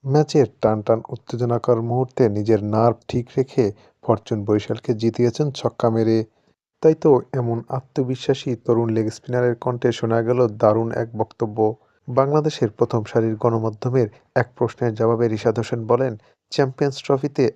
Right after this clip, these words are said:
আমরা দারুণভাবে খেলব। বিপিএল এর আত্মবিশ্বাসী আমরা কাজে লাগাবো চ্যাম্পিয়ন্স ট্রফিতে। ফরচুন বরিশালের মতোই ট্রফি জয় করে নিয়ে আমরা দেশে ফিরতে চাই। সবার দোয়া প্রার্থনা করছি।"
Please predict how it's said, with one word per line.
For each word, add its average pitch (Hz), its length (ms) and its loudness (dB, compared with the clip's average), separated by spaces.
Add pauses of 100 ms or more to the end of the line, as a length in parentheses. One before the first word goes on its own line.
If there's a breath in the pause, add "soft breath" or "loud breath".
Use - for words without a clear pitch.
আমরা 113 300 -2
দারুণভাবে 113 500 0
খেলব। 113 480 0 (480 soft breath)
বিপিএল 147 460 -4
এর 151 160 4
আত্মবিশ্বাসী 139 880 -2
আমরা 113 240 -4
কাজে 113 340 0
লাগাবো 117 320 0
চ্যাম্পিয়ন্স 113 540 -6
ট্রফিতে। 117 540 0 (440 soft breath)
ফরচুন 147 440 0
বরিশালের 147 460 2
মতোই 147 520 -2
ট্রফি 117 320 2
জয় 113 220 4
করে 123 220 2
নিয়ে 131 280 -2
আমরা 113 240 -4
দেশে 110 280 -2
ফিরতে 117 340 -8
চাই। 113 320 4 (400)
সবার 120 460 2
দোয়া 117 220 4
প্রার্থনা 120 460 -2
করছি।" 113 500 -4